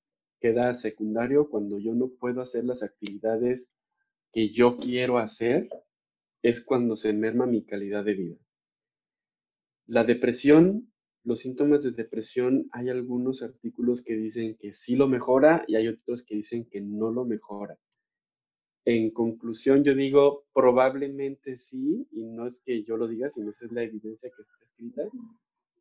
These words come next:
pero no hay tanta evidencia para decir, "Toma esto en vez de que vayas con el psiquiatra o que necesites algún fármaco para,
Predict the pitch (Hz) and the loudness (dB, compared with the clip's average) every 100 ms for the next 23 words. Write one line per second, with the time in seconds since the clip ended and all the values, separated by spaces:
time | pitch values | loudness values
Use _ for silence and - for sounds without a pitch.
0 | - 117 117 117 113 117 123 127 131 131 | -2 2 2 0 -2 -6 -4 -2 -2 -4
1 | - 127 127 - 131 123 107 110 120 127 | -6 -6 -6 -6 -6 -4 -8 -8 -8 -8
2 | 143 143 - 107 104 104 - 120 143 _ | -10 -12 -12 -16 -14 -16 -6 -4 -4 _
3 | _ _ _ _ _ _ _ _ _ _ | _ _ _ _ _ _ _ _ _ _
4 | - 127 131 123 139 143 156 156 110 110 | -2 2 4 4 4 2 -2 0 0 0
5 | 117 117 - 110 113 123 - 104 98 - | -2 -2 -6 -6 -2 -4 -6 -14 -14 -16
6 | 98 123 131 151 151 147 117 - 104 98 | -6 -2 -2 0 0 2 0 -2 -8 -8
7 | - 113 - 117 98 107 113 113 110 113 | -12 -16 -16 -14 -14 -12 -14 -6 -6 -4
8 | 117 117 110 104 98 | -6 -8 -12 -10 -10